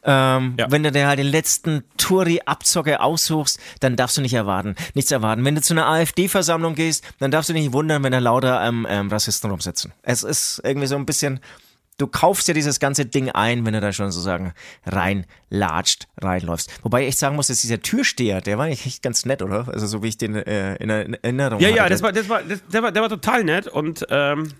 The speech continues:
Speaker 2: genau, das war also so einer aus, vom, vom, vom alten Schlag noch irgendwie, so die letzten vierzig Jahre, vierzig, fünfzig Jahre, relativ
Speaker 1: So
Speaker 2: alt
Speaker 1: wird
Speaker 2: auch,
Speaker 1: Ja.
Speaker 2: letzten vierzig, fünfzig Jahre auf dem, auf dem Kiez gearbeitet, alles gesehen, alles gehört, jeden schon verprügelt und jeden bespuckt und auch bestimmt,
Speaker 1: Nee,
Speaker 2: der wir mal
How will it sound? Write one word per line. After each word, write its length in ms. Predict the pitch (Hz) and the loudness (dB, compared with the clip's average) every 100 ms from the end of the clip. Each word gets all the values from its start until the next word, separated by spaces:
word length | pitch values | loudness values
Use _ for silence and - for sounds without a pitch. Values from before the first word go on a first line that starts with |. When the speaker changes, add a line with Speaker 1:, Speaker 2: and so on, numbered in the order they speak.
| - - | -20 -2
Speaker 2:
genau, 120 | 139 | 0
das 120 | 143 | 0
war 80 | 170 | 0
also 260 | 160 170 175 | -2 0 0
so 100 | 156 | 0
einer 220 | 151 180 | 0 -2
aus, 200 | 170 156 | -2 -4
vom, 180 | - 160 | -4 -4
vom, 160 | 139 139 | -2 -2
vom 160 | 147 | -2
alten 240 | 123 170 175 | -2 -2 -2
Schlag 300 | - 160 165 | 0 0 0
noch 120 | 117 | -4
irgendwie, 180 | 120 117 | -4 -4
so 100 | 135 | -4
die 120 | 117 | -4
letzten 260 | 143 - | -4 -4
vierzig 300 | 156 170 - | -4 -4 -2
Jahre, 140 | 139 139 | -2 -2
vierzig, 300 | - 170 156 | -2 -4 -4
fünfzig 300 | 160 139 135 | -4 -6 -4
Jahre, 260 | 147 156 156 - - - | -2 -2 -4 -16 -20 -4
relativ 300 | 131 - 160 | 0 2 2
Speaker 1:
So 40 | |
Speaker 2:
alt 100 | 139 | 2
Speaker 1:
wird 120 | 185 | 2
Speaker 2:
auch, 180 | 127 151 - - 127 131 | 0 -2 -6 -8 -6 -2
Speaker 1:
Ja. 220 | 147 127 | 0 -2
Speaker 2:
letzten 320 | - 165 - 160 | 0 -2 -2 -4
vierzig, 380 | 175 175 185 | -2 0 0
fünfzig 280 | - 170 180 | 0 -2 0
Jahre 240 | 156 165 160 | 0 2 2
auf 100 | 147 | 0
dem, 100 | 147 | -2
auf 80 | 139 | -4
dem 80 | |
Kiez 220 | 139 196 - | -4 -4 -2
gearbeitet, 440 | 165 151 151 147 | -2 0 0 0
alles 240 | - 185 - | 0 0 0
gesehen, 340 | 160 139 175 | -2 0 -2
alles 240 | 151 160 - | -2 -4 -2
gehört, 340 | 143 156 139 | 0 0 -2
jeden 260 | 135 180 175 | -2 -2 0
schon 160 | 175 | -2
verprügelt 460 | 151 135 185 180 170 | -2 -2 0 0 0
und 80 | 151 | 0
jeden 180 | 165 147 | -2 0
bespuckt 460 | 165 - 175 165 - - | -2 -2 -8 -8 -20 -6
und 160 | 143 156 | -4 -2
auch 120 | 156 | -4
bestimmt, 320 | - 208 170 | 0 0 0
Speaker 1:
Nee, 60 | 156 | -2
Speaker 2:
der 140 | 156 | -2
wir 60 | |
mal 60 | 151 | 0